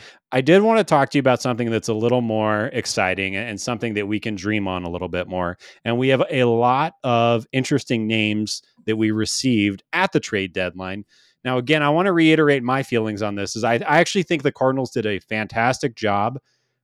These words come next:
in the talent that they acquired, but I believed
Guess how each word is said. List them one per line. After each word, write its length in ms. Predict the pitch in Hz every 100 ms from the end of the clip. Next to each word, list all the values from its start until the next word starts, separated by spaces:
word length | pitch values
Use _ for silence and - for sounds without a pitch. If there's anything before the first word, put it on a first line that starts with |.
| _ _ _ _ _ _
in 420 | 139 131 127 127 160
the 160 | 117 117
talent 600 | - - 135 135 143 170
that 160 | 123 120
they 180 | 123
acquired, 720 | 117 - 104 95 107 139 156 - _ _ _
but 120 | 123 123
I 320 | 127 135 160
believed 600 | 139 120 123 127 127